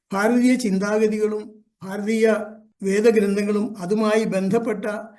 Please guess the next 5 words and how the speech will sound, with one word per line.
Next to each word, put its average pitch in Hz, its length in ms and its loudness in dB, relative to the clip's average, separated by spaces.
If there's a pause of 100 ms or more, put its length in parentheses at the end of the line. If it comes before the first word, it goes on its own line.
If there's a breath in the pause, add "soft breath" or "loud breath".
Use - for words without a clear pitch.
(120 loud breath)
കൃതികളും 220 720 2
എത്രമാത്രം 220 560 0
ശ്രേഷ്ഠമായ 220 600 0
നിലവാരം 202 680 -2
പുലർത്തിയിരുന്നതായിരുന്നെന്നും 196 1500 -2